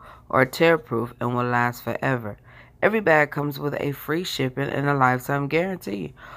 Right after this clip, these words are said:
All you have to do is grab the duffel and be on the go. It's a very unique bag, but if you want to get ten percent off, just type in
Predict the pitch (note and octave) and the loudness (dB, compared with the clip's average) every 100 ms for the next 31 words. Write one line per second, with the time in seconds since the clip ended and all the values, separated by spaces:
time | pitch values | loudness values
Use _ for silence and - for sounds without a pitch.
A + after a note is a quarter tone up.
0 | - _ _ _ _ - F#3+ G#3 F#3+ F#3 | -20 _ _ _ _ -12 -8 -8 -8 -10
1 | - F3 F#3 F3 D3+ D#3 E3 E3 D#3+ D3+ | -12 -10 -8 -8 -8 -8 -8 -6 -8 -6
2 | D3+ F3 - C#3 C3+ - C#3 C#3 D3 D3 | -6 -6 -10 -12 -12 -12 -10 -8 -8 -8
3 | C#3 C#3+ C#3+ C#3 F3 E3+ _ - - - | -8 -8 -10 -10 -12 -14 _ -20 -20 -20
4 | - - - C#3+ D3+ C#3 F3 E3+ E3+ F3 | -20 -14 -4 -2 0 2 4 4 0 0
5 | D#3 D#3 - B2+ A#2+ - - - - - | 0 -2 -2 -2 -2 -8 -16 -20 -20 -20
6 | - D#3 D#3+ E3+ E3+ E3+ E3+ E3 D#3+ - | 4 6 6 2 0 0 0 -2 -6 -2
7 | D#3+ D#3+ D3 - E3+ F3 - E3 F#3 A#3 | -4 -4 -8 0 2 2 2 4 4 0
8 | - - - - - - A#3+ - E3 E3 | -10 -20 -20 -16 4 6 6 4 4 4
9 | - C#3+ C#3+ D3 | 0 0 0 -2